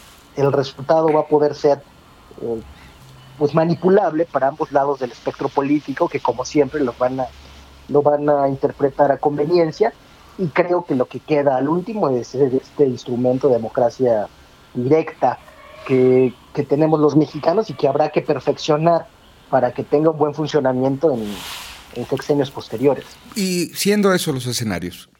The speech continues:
Speaker 2: ¿saldrá fortalecido? Ya no hablemos del mecanismo, pero el presidente López Obrador saldrá fortalecido, ¿podrá decirse ratificado? ¿Podrá decirse que, eh,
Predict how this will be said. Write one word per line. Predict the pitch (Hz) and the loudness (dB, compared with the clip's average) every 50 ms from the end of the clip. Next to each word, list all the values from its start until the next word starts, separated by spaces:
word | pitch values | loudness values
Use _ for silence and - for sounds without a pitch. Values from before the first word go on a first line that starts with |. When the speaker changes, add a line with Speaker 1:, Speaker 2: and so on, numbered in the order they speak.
| _ _ | _ _
Speaker 2:
¿saldrá | - - - 139 135 135 131 147 180 | -10 -6 -2 -2 -2 0 0 -2 -4
fortalecido? | 180 - 202 185 170 - - 127 117 110 - - 139 131 127 131 120 - _ _ _ _ _ | -4 -6 -8 -8 -6 -4 -4 -4 -4 -4 -6 -4 -4 -2 -2 -4 -6 -8 _ _ _ _ _
Ya | - 113 98 104 104 101 | -14 -6 -4 -2 -2 -2
no | 104 107 110 | -2 -4 -4
hablemos | 104 98 101 104 101 104 101 92 | -4 -4 -4 -6 -4 -6 -6 -6
del | 98 92 92 92 - - | -8 -8 -8 -10 -12 -12
mecanismo, | - 95 87 - 90 87 82 85 - 95 87 _ _ - - - - - _ _ _ | -12 -12 -8 -6 -6 -6 -8 -8 -12 -16 -16 _ _ -20 -20 -20 -20 -20 _ _ _
pero | _ 127 120 120 | _ -2 0 0
el | 120 123 123 | 0 0 -2
presidente | 123 - 120 - 143 156 170 175 | -6 -8 -6 -4 -4 -4 -4 -4
López | 165 151 156 131 | -6 -6 -4 -4
Obrador | 139 123 120 127 120 | -2 0 0 -2 -2
saldrá | - - 117 110 104 117 127 139 | -2 -4 -4 -4 -2 -2 -4 -4
fortalecido, | - 151 131 131 123 107 98 - - 139 147 165 | -4 -8 -6 -6 -6 -6 -6 -4 -4 -4 -4 -4
¿podrá | 156 - - 110 113 110 107 113 120 131 | -6 -6 -4 -2 -2 -2 0 -2 -2 0
decirse | 131 127 127 131 - 127 127 120 117 - - 131 120 127 - _ _ _ - _ _ _ _ - | 0 -2 -4 -4 -4 -4 -4 -4 -6 -4 -4 -4 -4 -4 -10 _ _ _ -20 _ _ _ _ -6
ratificado? | 92 95 92 - 98 92 - - - - 101 107 131 165 170 - | -4 -4 -4 -4 -6 -10 -10 -14 -6 -4 -2 -2 -2 -4 -6 -6
¿Podrá | - 107 107 107 113 | -6 -6 -2 -2 -2
decirse | 120 117 113 - - 117 110 107 - 117 113 110 - _ _ _ _ - - - - - _ _ _ - _ | -2 -2 -4 -4 -4 -4 -4 -4 -4 -6 -6 -6 -10 _ _ _ _ -20 -20 -20 -20 -20 _ _ _ -20 _
que, | _ - 98 92 95 98 101 - | _ -2 0 0 0 0 -2 -2
eh, | - 104 98 95 | -2 -2 -2 -2